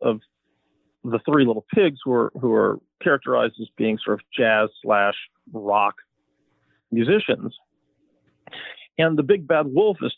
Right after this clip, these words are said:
trying to gain entrance into their acceptance. He wants to play with them, et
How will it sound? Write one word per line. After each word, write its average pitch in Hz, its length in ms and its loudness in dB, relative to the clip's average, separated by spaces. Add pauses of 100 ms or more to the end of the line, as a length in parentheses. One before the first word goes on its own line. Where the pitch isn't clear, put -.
(120)
trying 127 520 -2 (160)
to 117 380 -4 (1040)
gain 185 360 0
entrance 160 460 0 (100)
into 135 260 0
their 113 200 2
acceptance. - 640 -2 (160)
He 135 80 -2
wants 127 320 0
to 120 80 -4
play 131 280 2
with 113 180 -2
them, - 160 -2
et - 60 -10